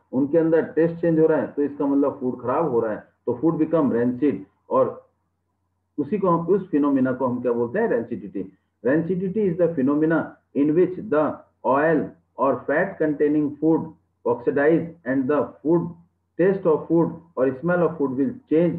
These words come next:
और इसको हम क्या बोलते हैं,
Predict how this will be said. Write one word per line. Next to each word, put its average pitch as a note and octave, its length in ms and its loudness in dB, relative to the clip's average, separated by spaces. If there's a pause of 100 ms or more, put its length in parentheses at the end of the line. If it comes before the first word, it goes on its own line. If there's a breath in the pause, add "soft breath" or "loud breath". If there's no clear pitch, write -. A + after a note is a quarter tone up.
(320)
और B2+ 260 2
इसको - 760 -2
हम C3 180 0
क्या C3 160 0
बोलते B2 280 0
हैं, F3+ 420 -2